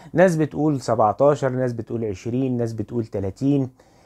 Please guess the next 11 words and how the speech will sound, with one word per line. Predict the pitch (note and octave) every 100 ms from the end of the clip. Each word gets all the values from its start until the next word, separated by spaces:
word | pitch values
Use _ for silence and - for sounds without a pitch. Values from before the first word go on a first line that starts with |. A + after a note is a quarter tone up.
| -
احنا | C#3+ D3
عندنا | C3 C#3 C3+
في |
البرنامج | B2 A2+ A2+ C3 D3 A#2+
ممكن | B2 B2+ A#2
بنقبل | A2 C3 B2 A#2
الناس | A2 B2+ B2+
لحد | A#2+ B2 A2+
خمسة | C3 C3 B2
وتلاتين | - G#2+ A2 B2+ B2
سنة، | - C3 C#3